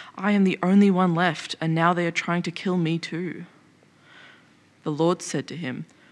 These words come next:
"Go back the way you came, and go to the desert of Damascus. When you get there, anoint Hazael king over Aram. Also, anoint Jehu son of Nimshi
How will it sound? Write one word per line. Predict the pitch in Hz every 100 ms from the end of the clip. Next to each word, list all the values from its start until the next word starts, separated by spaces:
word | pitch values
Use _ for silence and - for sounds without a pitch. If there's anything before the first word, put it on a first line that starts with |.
| _ _ _ -
"Go | 190
back | 185 165 -
the | 180
way | 165 160
you | 160
came, | 156 175 139 131 165 - -
and | 156
go | 170 165
to | 180 214
the | 170
desert | 160 151 165
of | 151 147
Damascus. | 147 135 - - 82 - - - _ - - - _ _ -
When | 175
you | 190
get | 208 214 -
there, | 127 - 180 - - -
anoint | 156 156 190 -
Hazael | 185 156 151 156 151
king | - 170 175
over | - 156 165 -
Aram. | 135 131 131 170 165 _ _ _ -
Also, | 180 196 131 131 175 -
anoint | 156 151 165 180 -
Jehu | 160 175 156
son | - 151 156 165
of | 151
Nimshi | 156 160 165 - 127